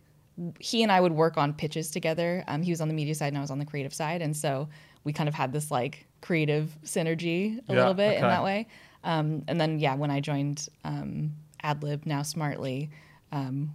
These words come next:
Speaker 1: we're kind of running our own separate departments and working
Speaker 2: Yeah.
Speaker 1: together. So it's us and the dog every day in the office, and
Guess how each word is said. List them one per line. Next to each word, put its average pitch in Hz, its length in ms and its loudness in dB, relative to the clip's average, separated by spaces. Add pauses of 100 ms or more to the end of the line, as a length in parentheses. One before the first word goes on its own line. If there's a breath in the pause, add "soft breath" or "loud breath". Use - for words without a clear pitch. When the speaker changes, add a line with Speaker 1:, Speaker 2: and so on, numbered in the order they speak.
(120)
Speaker 1:
we're 143 80 -10
kind 143 160 -2
of 139 120 -6
running 135 260 -2
our 135 140 -4
own 139 280 -4 (220)
separate 151 400 -12
departments - 580 -10
and 156 120 -6
working 156 160 -2
Speaker 2:
Yeah. 113 140 2
Speaker 1:
together. 151 360 -2
So 147 320 -6 (420 loud breath)
it's 147 160 -6
us 151 240 0
and 156 100 2
the 151 60 2
dog 151 440 -2
every 160 280 -6
day 151 160 -2
in 151 80 0
the 156 120 -2
office, 165 500 -4
and 151 280 -2